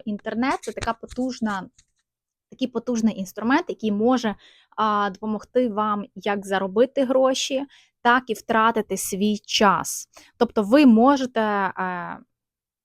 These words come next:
цю річ, цей інструмент використовувати як вогонь, так? Або на благо, або, е, не на благо.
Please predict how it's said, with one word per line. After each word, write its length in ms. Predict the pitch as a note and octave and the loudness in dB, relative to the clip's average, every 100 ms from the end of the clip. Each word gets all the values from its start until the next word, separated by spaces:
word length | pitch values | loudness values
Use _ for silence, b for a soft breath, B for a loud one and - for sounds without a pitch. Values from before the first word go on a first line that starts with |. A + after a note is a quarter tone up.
| _ _ _ _ _ | _ _ _ _ _
цю 360 | - C4+ B3+ - | -4 0 2 0
річ, 500 | G#3+ B3 E4 - - _ _ | 2 4 2 -4 -10 _ _
цей 240 | - B3 A3+ | 0 4 4
інструмент 560 | A3+ A3+ G#3+ B3 D#4+ | 4 2 2 2 0
використовувати 680 | F#3+ G3+ G#3 - A#3+ A#3+ A3+ | -4 -6 -4 0 2 2 -2
як 280 | G3 G#3 - | -2 -2 -2
вогонь, 480 | G3 A3+ A3 D#3+ - | 0 2 0 -4 -6
так? 320 | F3+ A#3 - | -4 -4 -4
Або 360 | F#3 F#3+ A3+ G3 | -4 0 0 0
на 260 | F#3+ G3 D#3 - | -4 -4 -6 -4
благо, 440 | G#3 C#4+ E4 G4+ _ b b b | 0 2 2 -4 _ b b b
або, 560 | G3+ F#3+ G3 C4 D4 C#4+ _ - | 0 0 0 2 0 -2 _ -10
е, 180 | F#3+ F3+ | -8 -4
не 220 | F#3 G3 | -2 -2
на 120 | F3+ | -4
благо. 400 | D#3 D3+ D3+ - | -6 -6 -6 -12